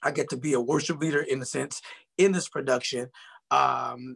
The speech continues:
and that true church authenticity is one thing that I really, really connect with, with one of my characters. The other character is I'm a shepherd, um, and I get to play. We kinda have this kinda brotherly,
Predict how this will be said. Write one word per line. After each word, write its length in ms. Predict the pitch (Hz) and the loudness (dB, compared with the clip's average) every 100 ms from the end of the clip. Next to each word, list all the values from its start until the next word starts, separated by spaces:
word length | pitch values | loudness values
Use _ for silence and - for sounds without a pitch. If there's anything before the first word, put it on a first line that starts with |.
| - | -8
and 140 | 147 | -4
that 240 | 170 180 - | -2 -4 -6
true 440 | - 202 202 190 | -2 2 2 0
church 280 | - 190 180 - | -4 -2 -2 0
authenticity 1040 | 147 139 - 156 151 147 - 135 131 131 - _ _ - | -2 -2 -8 -10 -8 -10 -8 -2 -2 -4 -14 _ _ -10
is 120 | 127 | -4
one 160 | 156 | -2
thing 140 | 156 151 | -2 0
that 100 | 123 | 0
I 60 | |
really, 460 | 120 123 139 160 151 | 0 -4 -2 0 0
really 180 | 139 127 | -4 -6
connect 360 | 127 123 - | -6 -6 -4
with, 220 | 123 117 - _ _ | -6 -6 -8 _ _
with 220 | 135 135 127 | -10 -8 -4
one 160 | 127 | -4
of 60 | 120 | -4
my 120 | 113 | -4
characters. 440 | - 113 - 107 | -4 -6 -6 -10
The 160 | 120 175 | 2 4
other 140 | 247 | 4
character 380 | 214 170 160 - | 4 4 2 0
is 140 | 143 - | -4 -4
I'm 140 | 131 | -4
a 40 | |
shepherd, 420 | 131 190 - 135 - - - - - | 2 2 2 -4 -4 -16 -16 -12 2
um, 560 | 135 135 127 123 127 135 | 4 6 6 2 0 -6
and 100 | 135 | -6
I 60 | 147 | -6
get 160 | 147 | -8
to 100 | 147 | -10
play. 200 | 131 165 | -6 -8
We 120 | 147 151 | -6 2
kinda 220 | 185 170 | 4 6
have 160 | 170 | 6
this 180 | 160 156 | 4 -2
kinda 340 | - 165 143 139 - _ - | 2 2 2 -2 -12 _ -6
brotherly, 800 | 143 180 180 170 170 165 160 | 4 4 6 2 0 0 -4